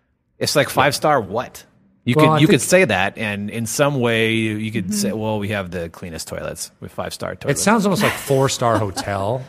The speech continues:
Speaker 2: <laughs> like they're trying to play off on that.
Speaker 3: Yeah.
Speaker 2: But, uh, you know, maybe we're too inside baseball for it. Um,
Speaker 3: Five-star
Speaker 2: well, here's one
Speaker 3: toilets.
Speaker 2: that I can't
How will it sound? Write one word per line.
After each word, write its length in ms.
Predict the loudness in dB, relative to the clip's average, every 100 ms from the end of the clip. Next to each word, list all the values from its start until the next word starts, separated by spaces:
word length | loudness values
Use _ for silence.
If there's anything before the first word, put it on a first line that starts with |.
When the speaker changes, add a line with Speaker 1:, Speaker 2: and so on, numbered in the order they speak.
| -18
Speaker 2:
<laughs> 120 | -10
like 140 | -8
they're 120 | -6 -6
trying 260 | -4 -4
to 40 | -4
play 200 | -4 -4
off 180 | -4
on 100 | -8
that. 320 | -10 -8 -8 -10 _ -12
Speaker 3:
Yeah. 360 | -6 -6 -6 -10 _ _ _
Speaker 2:
But, 240 | -2 -2
uh, 80 | -4 -10
you 160 | -6 -4
know, 320 | -4 -6 -8 -6
maybe 140 | -4
we're 120 | -2
too 180 | -4 -4
inside 300 | -6 -4 -4
baseball 360 | -4 -6 -6 -8
for 300 | -6 -6 -6
it. 80 | -6 _ _ -12
Um, 460 | -4 0 0 -4 -8
Speaker 3:
Five-star 320 | -10 -2 4
Speaker 2:
well, 120 | 4 4
here's 340 | 6 6 6
one 140 | 4
Speaker 3:
toilets. 20 | 4
Speaker 2:
that 100 | 2
I 80 | 0
can't 420 | -2 -4 -4 -6